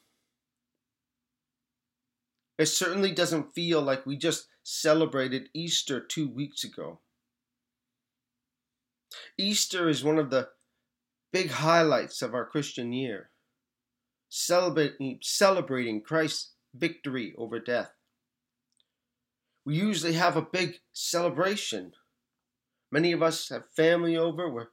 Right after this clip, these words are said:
we're supposed to be able to look back at it now with fondness and joy. But unfortunately, Easter didn't really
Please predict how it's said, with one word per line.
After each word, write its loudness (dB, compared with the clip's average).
we're -4
supposed 2
to -6
be 0
able 6
to 4
look -2
back 2
at 0
it -2
now 2
with -4
fondness 2
and -6
joy. -4
But 2
unfortunately, 2
Easter -2
didn't 0
really -2